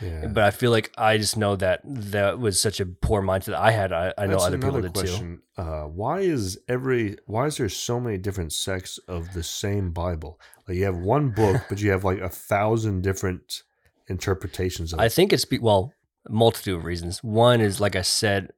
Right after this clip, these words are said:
Speaker 2: I think there's a foundation of what we understand to be true, that, you know, God is God, and he, there's the Father, Son, the Holy Spirit, and Jesus is his son.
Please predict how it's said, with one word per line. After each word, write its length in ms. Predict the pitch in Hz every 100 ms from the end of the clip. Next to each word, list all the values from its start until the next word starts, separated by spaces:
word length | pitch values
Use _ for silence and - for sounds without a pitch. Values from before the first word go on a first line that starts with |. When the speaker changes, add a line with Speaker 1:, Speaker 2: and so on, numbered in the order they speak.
| -
Speaker 2:
I 100 | 104
think 220 | - 170
there's 160 | 131
a 80 | 110
foundation 960 | 95 - 104 104 95 95 90 87 82 95 _ _ _ _
of 400 | 101 92 85 - _ _ _ _ _ _
what 320 | 127 110 104
we 160 | 104 107
understand 480 | 110 110 - 110 101
to 40 |
be 100 | 92
true, 460 | 87 - 98 85 104
that, 400 | 160 113 95 87 180 - _ _ _ - _ _ -
you 160 | 143
know, 260 | 101 87 92 120
God 500 | 110 98 104 113 120 - -
is 160 | 110 104
God, 400 | 95 90 92 - -
and 120 | 110
he, 80 | 101 87 - _
there's 340 | - 107 92 95
the 80 | 101
Father, 280 | 101 101
Son, 160 | 98 104
the 60 | 92
Holy 160 | 104
Spirit, 400 | 92 - 90 87 - _ _ _
and 180 | 98 95
Jesus 400 | 92 104 104 -
is 100 | 101
his 160 | 101 -
son. 520 | 101 92 90 101